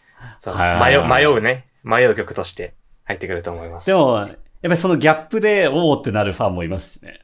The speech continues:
Speaker 1: うん、そう。そのね、やっぱり僕ギャップが好きなので、なんかこう、
Speaker 2: あ、その見る側だとしたら。
Speaker 1: こう、普段めちゃくちゃ可愛かったりお茶目なのに、もうパフォーマンスめっちゃかっこいいみたいな。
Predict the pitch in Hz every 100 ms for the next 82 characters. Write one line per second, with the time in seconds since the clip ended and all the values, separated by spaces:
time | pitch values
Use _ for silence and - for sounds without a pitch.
0 | - 143 107 87 - 113 92 - _ _
1 | - 135 139 135 113 139 113 117 151 -
2 | 127 - - 214 202 - 196 135 98 95
3 | 95 90 80 - _ - - _ _ 131
4 | 117 113 101 113 113 123 127 123 120 117
5 | 107 - 104 87 85 170 185 170 120 101
6 | 101 123 - - 120 104 - 120 113 120
7 | 120 98 - 92 90 90 104 113 104 92
8 | 87 90 135 185 139 90 87 - _ _
9 | 107 95 107 120 117 110 - 92 - 104
10 | - 110 92 87 87 87 110 98 87